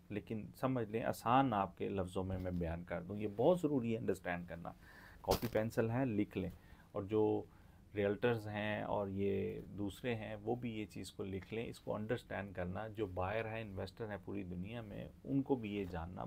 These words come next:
बहुत ज़रूरी है कि what is payment plan, ठीक है, on off plans में। यहाँ पे दो किस्म के पेमेंट प्लान होते हैं, ठीक है, और दोनों पे एक ही चीज़ लिखी होती है, फिफ्टी फिफ्टी, फ़ोर्टी सिक्सटी,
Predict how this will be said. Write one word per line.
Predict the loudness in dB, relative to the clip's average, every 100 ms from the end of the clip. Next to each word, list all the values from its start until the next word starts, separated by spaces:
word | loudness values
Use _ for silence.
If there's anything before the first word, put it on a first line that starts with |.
| -4
बहुत | -2 0 0 -2
ज़रूरी | -6 -4 -6
है | -6 -6 -8 -16 -20 -20 -20 -12 -4
कि | -2 4
what | 4 6
is | 2 0 -2
payment | 0 2 2 0 0
plan, | 2 2 2 0 -6 -18 -20 -20 -20 -12
ठीक | -6 -4
है, | -2 -4 -4
on | -4 -4 -2
off | -2 -2
plans | -4 -2 -2 -6
में। | -10 -10 -16 -20 -20 -20 -20 -18 -2
यहाँ | 2 4 4 2
पे | 0
दो | 4 4 4
किस्म | 0 -2 -2
के | 0 -2 -2
पेमेंट | -4 -2 -4 -4
प्लान | -2 -2 -6
होते | -10 -12
हैं, | -12 -16 -20 -20 -20 -14
ठीक | -12 -4
है, | -2
और | 0 0 0
दोनों | 2 2 4 2
पे | 2 2
एक | 2 0
ही | -2
चीज़ | -6 -8 -6
लिखी | -6 -6 -4
होती | -6 -6 -14
है, | -14 -16 -20 -20 -6
फिफ्टी | -6 -2 -2
फिफ्टी, | 0 -2 2 0 0 -12 -20 -20 -20 -20 -20 -20 -20 -20 -20 -20 -20 -20 -20 -20 -18 -16 -12 -12 0
फ़ोर्टी | 6 6 6 0
सिक्सटी, | -2 -4 -4 -4